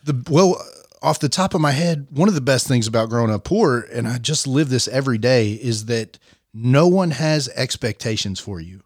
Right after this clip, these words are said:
Like, when you're impoverished, impoverished and you're growing up in this poor part of town, and even the poor people kinda look down on you like, "Ah, they're never gonna be shit."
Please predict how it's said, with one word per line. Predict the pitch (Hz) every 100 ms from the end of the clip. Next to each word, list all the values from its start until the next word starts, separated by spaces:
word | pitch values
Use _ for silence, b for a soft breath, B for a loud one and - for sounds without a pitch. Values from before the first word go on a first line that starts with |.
| _ _ _ _ -
Like, | 123 127
when | 123
you're | 135 175 202
impoverished, | 147 127 139 131 123 120 - - -
impoverished | - 113 127 123 107 104 -
and | 107
you're | 110
growing | 107 143 143
up | 131 127
in |
this | 113
poor | - - 139
part | 135 127
of | 123
town, | - 113 110 107 107 - B B B B
and | 123 143 156
even | 196 185 170
the | 143
poor | - 170 160
people | 165 147 139
kinda | 147 135 131
look | 131 117
down | 113 123
on | 123
you | 123 117
like, | 117
"Ah, | 123 127 123
they're | 117
never | 117 113 107
gonna | 107
be | 101
shit." | 98 104 95